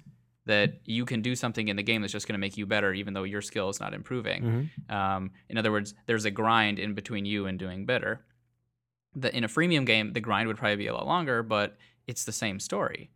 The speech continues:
Speaker 1: Um, so that's kind of interesting. Uh, uh, let me sort of bring, let me think how to bring this back, but, um,
Speaker 2: Well, let me
Speaker 1: sort
Speaker 2: ask
Speaker 1: of
Speaker 2: this. If Oxbrain were to buy Vlambeer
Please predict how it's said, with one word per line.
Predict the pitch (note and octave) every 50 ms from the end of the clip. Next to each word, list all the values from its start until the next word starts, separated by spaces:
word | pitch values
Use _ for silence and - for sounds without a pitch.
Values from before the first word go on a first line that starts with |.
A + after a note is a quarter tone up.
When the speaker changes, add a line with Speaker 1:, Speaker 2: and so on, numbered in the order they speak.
| _ _ _ _ _ _ _ _ _ _ -
Speaker 1:
Um, | - A2 G#2 G2 G2 F#2+ G2 F#2 G2 F#2+ - - A2 - _ _ _ _ _ -
so | - - B2+ A2+ A2 G#2+ - - -
that's | C#3+ D#3+ F3
kind | - - E3 D3+
of | D3+
interesting. | F3+ F3+ D3 C3 - - - G1+ - - - - _ _ _ -
Uh, | A2 G#2 G2+ G2 G2 G2 G2 G2+ A2 - _ _ _ _ _ _ _ _ _ _ _ _ -
uh, | - - - G1+ G1+ - - - _ _ -
let | - A2+
me | G2+ F#2 - - -
sort | - - A#2 G#2
of | G#2 -
bring, | G#2+ - -
let | A#2+ A2+
me | A2 - - _ -
think | - G#2+ -
how | -
to | G#2 G#2
bring | - G#2+ G#2 G#2
this | A2 -
back, | - C3 A2+ G2+ G2+ - - -
but, | A2 G2 F#2 - _ _ _ _ _ _ - -
um, | A2 G#2 G#2 G2+ G2 G2 G2 - - - - _ _ _ _ _ _ _ _ _ _ _ _ _ _ _ _ _ _ _ _ _ _ _ _ _ _ _ _ _ _ _ _ _ _ _ _ _ _ _ _ _ - - - _
Speaker 2:
Well, | - C#3 C#3 C3+
let | C3+ C3
me | C3+
Speaker 1:
sort | B2
Speaker 2:
ask | A#2 -
Speaker 1:
of | - B2
Speaker 2:
this. | A2+ -
If | - - G2+ -
Oxbrain | - A2 A#2+ - - - C3 A#2 A2+
were | G#2+ G2
to | F#2+
buy | F2 F2 F#2 F2+ F#2 F#2 F2+ F2+ F2+ F2
Vlambeer | F#2 F2+ F2+ F2+ F2+ F2+ F2 E2+ F2 F#2